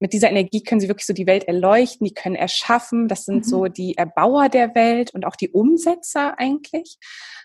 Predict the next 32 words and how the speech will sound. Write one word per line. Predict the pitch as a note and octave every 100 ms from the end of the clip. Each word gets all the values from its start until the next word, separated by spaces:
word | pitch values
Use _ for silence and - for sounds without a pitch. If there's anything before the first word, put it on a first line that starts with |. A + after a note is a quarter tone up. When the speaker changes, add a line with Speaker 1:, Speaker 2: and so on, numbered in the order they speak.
| -
Speaker 1:
Ähm, | A3 G#3+ G#3+ G#3 G#3 - -
und | G3 G3+ G3+
wenn | G#3
die | A3 A3
Dinge | B3+ D4
tun, | - A3+ A3+ A3+
die | A3 F#3+
sie | G3+
erfüllen, | F3+ - A#3 A3 G#3+
dann | F#3 F#3
haben | G#3+ G#3+
sie, | G3
dann | G3 F#3+ _ _ -
geben | A3 A3
sie | G3
quasi | - G3 G3
allen | G3+ C4
anderen | A3+ A3+ G#3+
Typen | - G3+ - G3
auch | F#3+ -
diese | G3 F#3+
Energie. | F#3 F3+ E3+ F3 D#3+ E3 _ - -
Speaker 2:
Mhm. | B3 A3+ A3 A3+ - _ _ -
Speaker 1:
Weil | G3
es | F#3+
ganz, | - G#3
ganz | G#3 -
viel | G#3
um |
diese | G3 F#3+
sakrale | F#3+ F#3+ F#3 G3
Energie | F3+ F#3 F3 A3 A#3